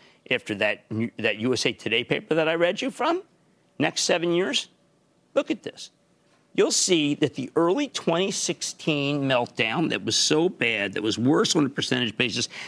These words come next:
that scared everybody out, that got people from thinking that you gotta get out 'cause it's a bear market. Well, guess what? It's barely noticeable.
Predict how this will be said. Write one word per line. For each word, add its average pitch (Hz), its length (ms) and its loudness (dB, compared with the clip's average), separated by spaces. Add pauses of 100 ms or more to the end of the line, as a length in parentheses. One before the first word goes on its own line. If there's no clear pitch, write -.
that - 120 0
scared 196 440 2
everybody 117 640 0
out, 90 240 -2
that 101 220 -4
got 160 340 -2
people 147 320 0
from 131 220 -2
thinking 123 360 -2
that 110 200 0
you 107 80 -2
gotta 120 220 2
get 113 180 0
out 117 160 0
'cause 104 180 -2
it's 98 160 -10
a 95 40 -6
bear 110 200 0
market. 107 380 -4 (600)
Well, 226 520 2 (160)
guess - 280 2
what? 294 380 2 (1500)
It's - 100 -2
barely 440 380 2
noticeable. 415 520 2